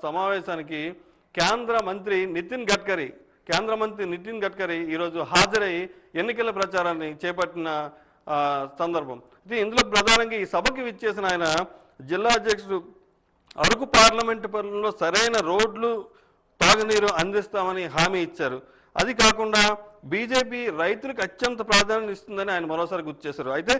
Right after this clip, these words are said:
పోలవరం ఇప్పటికీ పూర్తి చేయకపోవడము రాష్ట్ర ప్రభుత్వ వైఫల్యమే అని చెప్పి వైకాపా మీద ఆయన విమర్శలు చేసిన నేపథ్యం. మరో విషయానికి వస్తే,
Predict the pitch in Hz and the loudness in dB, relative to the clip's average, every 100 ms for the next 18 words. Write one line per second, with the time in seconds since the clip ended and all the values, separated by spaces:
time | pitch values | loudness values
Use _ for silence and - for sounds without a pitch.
0 | - - _ 165 180 220 240 233 226 180 | 0 -20 _ 4 6 6 4 2 0 -2
1 | - 240 233 247 - 214 226 214 214 208 | 0 -2 -2 -8 -6 -10 -10 -6 -2 -2
2 | 196 196 190 190 196 147 156 202 - 220 | -2 -4 -2 -4 -4 0 2 0 -2 -8
3 | 196 196 190 196 185 175 175 180 170 170 | -4 -6 -6 -4 -2 0 -2 -4 -4 -2
4 | 170 151 160 160 190 165 160 170 190 208 | -2 -2 -6 -6 -4 -4 -2 -2 2 2
5 | 196 196 190 180 165 156 156 156 147 175 | 2 -2 -4 -4 -4 -4 -4 -4 -4 -4
6 | 196 196 170 170 156 160 143 135 123 117 | -4 -6 -8 -10 -8 -6 -4 -4 -6 -10
7 | 123 - _ _ _ 170 202 226 220 226 | -16 -18 _ _ _ -4 0 0 0 0
8 | 214 214 214 | 0 2 2